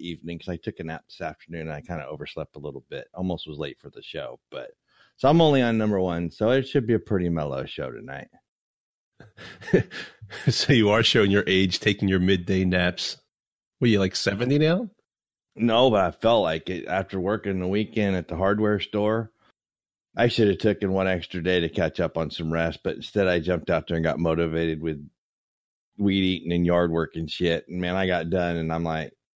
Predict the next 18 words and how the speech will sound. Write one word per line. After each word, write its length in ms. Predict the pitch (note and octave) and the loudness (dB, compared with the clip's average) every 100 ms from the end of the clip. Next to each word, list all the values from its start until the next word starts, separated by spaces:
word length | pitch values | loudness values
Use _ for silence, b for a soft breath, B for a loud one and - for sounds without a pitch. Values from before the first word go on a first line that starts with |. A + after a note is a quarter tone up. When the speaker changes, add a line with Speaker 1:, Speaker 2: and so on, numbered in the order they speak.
| _ _ _ - | _ _ _ -10
Speaker 1:
"Fuck, 400 | D3+ C#3 - - | -6 -6 -8 -12
I 100 | - | -12
gotta 180 | - | -12
take 200 | - - | -14 -18
a 40 | - | -20
nap." 280 | - - - _ _ _ _ - | -18 -18 -20 _ _ _ _ -8
Speaker 2:
Well, 80 | A#3 | 0
people 340 | C3+ - D#3 | 2 4 4
Speaker 1:
So 0 | |
Speaker 2:
need 240 | B2 D3+ | 4 2
the, 180 | C#3 B2+ | 4 2
those 300 | A#2+ B2+ A#2 | 4 2 4
essentials 500 | A2 - A#2 C3+ C#3+ | 2 2 0 0 -4
from 180 | - A#2 | -2 0
the 80 | A2+ | 2
hardware 340 | C3+ D#3 G#2 | 2 2 0
store, 340 | F2 - E2 D#2 | -2 -2 -4 -4
so. 360 | - D#2+ E2+ | -4 -4 -4